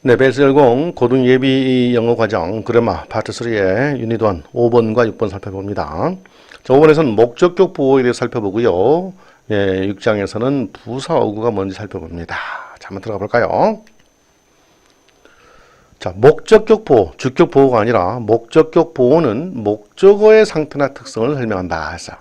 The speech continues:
여러분, 주격 보호는 무엇의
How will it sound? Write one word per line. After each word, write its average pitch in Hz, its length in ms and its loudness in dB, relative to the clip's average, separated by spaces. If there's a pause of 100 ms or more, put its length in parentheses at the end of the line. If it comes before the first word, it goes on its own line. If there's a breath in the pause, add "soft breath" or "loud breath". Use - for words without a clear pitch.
여러분, 123 380 -2
주격 - 840 0
보호는 151 840 2 (440 soft breath)
무엇의 185 1080 4